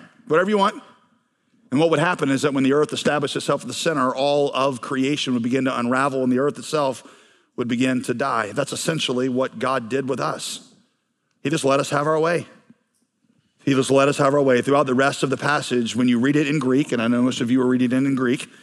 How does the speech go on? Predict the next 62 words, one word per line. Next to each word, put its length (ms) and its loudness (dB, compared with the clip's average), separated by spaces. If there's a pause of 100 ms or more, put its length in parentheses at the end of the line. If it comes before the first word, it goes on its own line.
there's 160 0
a 40 0
lot 100 2
of 80 -6
tit 180 0
for 80 -6
tat. 340 -2 (200)
You 100 2
don't 100 0
pick 140 2
it 80 4
up 100 2
in 80 2
English, 460 0 (260)
right? 140 0
Which 120 -6
is 40 -4
why 140 0
you 60 0
should 120 -4
read 140 0
it 20 0
in 80 0
Greek. 220 -2 (180)
You 60 2
don't 160 0
pick 120 2
it 60 2
up. 200 0
It, 140 0
here's 280 2
what 100 2
it, 180 -2
'cause 140 0
it 60 -4
uses 280 -2
the 60 -4
same 240 -2
words 240 0
in 60 -4
Greek. 240 -4 (540)
They 100 4
exchanged 880 0
the 60 -6
glory 260 2
of 100 -2
God 320 0
for 80 -6
images, 420 -2
verse 180 -4
twenty-three, 540 -2
verse 160 -4
twenty-six. 500 -2
So 100 0
God 400 0 (180)
exchanged 540 -2
them 220 0
over 160 0
to 40 -4
disgraceful 480 -4
passions. 520 -8 (800)
See? 240 -2